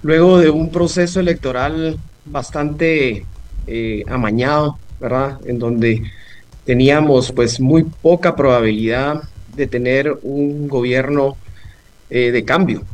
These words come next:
¿verdad? Eh, vemos cómo el voto y cómo el poder de, en el pueblo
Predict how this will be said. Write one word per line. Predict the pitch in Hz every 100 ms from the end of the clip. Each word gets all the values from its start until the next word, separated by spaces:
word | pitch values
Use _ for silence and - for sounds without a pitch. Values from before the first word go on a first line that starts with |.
| - - -
¿verdad? | 113 135 165 - -
Eh, | 120 120 120 117 113 113 - - -
vemos | 135 151 156 -
cómo | 160 160 170
el | 139
voto | 120 - 190 185 180 185 120
y |
cómo | - 135 151 156 156 139
el | 123 127
poder | 120 113 139 156
de, | 160
en | 123
el | 98
pueblo | - 127 151 170 175